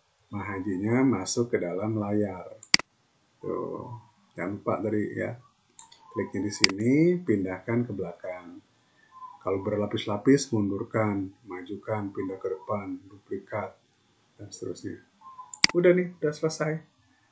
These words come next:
Kalau pengen tambahin musik pengiring, ya tinggal di sini, tambahkan gitu. Udah di checklist.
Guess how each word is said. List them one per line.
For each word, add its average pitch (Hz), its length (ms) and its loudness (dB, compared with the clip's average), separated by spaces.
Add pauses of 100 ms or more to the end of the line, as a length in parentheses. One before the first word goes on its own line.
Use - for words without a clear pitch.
(300)
Kalau 104 160 4
pengen 110 240 4
tambahin 110 400 6
musik 110 400 2
pengiring, 120 480 10
ya 92 80 6
tinggal 104 240 2
di 101 140 4
sini, 131 420 4 (320)
tambahkan 95 640 -4
gitu. 78 160 -12 (640)
Udah 131 80 4
di 127 80 8
checklist. - 640 2